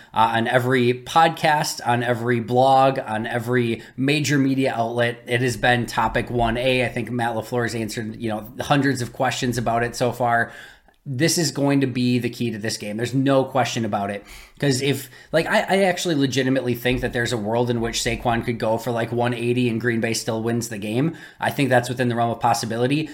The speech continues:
But if Saquon is under wraps, like, there's no, there's no, uh, avenue for success for the Giants. There just isn't. So you stop Saquon, you get a win.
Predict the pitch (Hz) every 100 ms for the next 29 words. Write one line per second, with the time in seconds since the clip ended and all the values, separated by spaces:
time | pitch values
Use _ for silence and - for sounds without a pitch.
0 | - 143 131 - 175 170 175 147 131 127
1 | 131 131 113 120 139 - - 123 120 127
2 | 131 123 127 127 117 120 120 131 120 131
3 | 139 135 127 123 - - - 117 117 104
4 | 107 - 120 131 117 107 120 120 - 117
5 | - - 113 107 110 104 131 127 123 120
6 | 113 101 - 127 123 120 - - 143 147
7 | 180 147 151 139 143 135 127 131 117 110
8 | 92 101